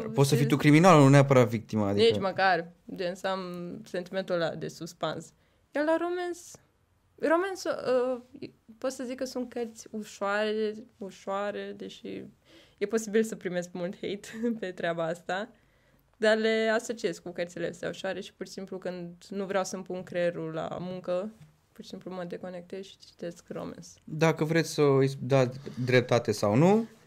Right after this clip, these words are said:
Speaker 2: <laughs>
Speaker 1: voi puteți să lăsați comentariu.
Speaker 2: Efectiv, am zis mai devreme că nu primesc hate. <laughs> Acum
Speaker 1: Da.
Speaker 2: ce faci?
Speaker 1: Testăm apele.
Speaker 2: Ah, yes. O adevărată plăcere.
Speaker 1: Exact.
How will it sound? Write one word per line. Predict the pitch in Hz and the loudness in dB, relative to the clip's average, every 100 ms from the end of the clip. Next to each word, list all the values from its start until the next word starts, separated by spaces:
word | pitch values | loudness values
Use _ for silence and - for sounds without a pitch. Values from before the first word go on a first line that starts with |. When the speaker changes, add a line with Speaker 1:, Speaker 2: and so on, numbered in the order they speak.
| 247 | 4
Speaker 2:
<laughs> | 269 320 - 165 | 6 6 2 6
Speaker 1:
voi | 190 190 | 8 8
puteți | 190 175 185 | 6 4 4
să | 180 | 6
lăsați | 170 170 156 | 6 6 4
comentariu. | - 143 147 208 214 220 226 214 | 4 6 8 10 10 10 8 2
Speaker 2:
Efectiv, | - 277 320 269 320 | 4 6 6 2 4
am | 302 294 | 6 6
zis | 285 269 | 4 4
mai | 277 | 6
devreme | 262 247 254 254 | 6 8 8 8
că | 254 | 6
nu | 254 | 4
primesc | 233 233 226 226 - | 2 4 4 4 0
hate. | - 196 190 208 370 | 2 2 4 8 8
<laughs> | 330 | 8
Acum | 403 | 10
Speaker 1:
Da. | 392 320 | 12 12
Speaker 2:
ce | 349 151 | 12 10
faci? | 262 254 - - 277 269 277 - - - - 285 277 - _ - - | 4 0 -2 -6 -4 -2 -4 -6 -20 -20 -14 -12 -12 -18 _ -12 4
Speaker 1:
Testăm | 208 202 190 | 6 8 8
apele. | 120 - 92 87 - - - - | 8 6 2 0 -6 -18 -18 -4
Speaker 2:
Ah, | 254 262 240 220 - - | 0 2 4 2 2 -2
yes. | - - - | -4 -6 -16
O | - - | -2 0
adevărată | 180 185 180 175 175 | 0 -2 -2 -4 -4
plăcere. | 185 175 - - - 220 - _ _ _ - | -8 -8 -8 -10 -8 -12 -12 _ _ _ -4
Speaker 1:
Exact. | 185 151 95 | -2 2 0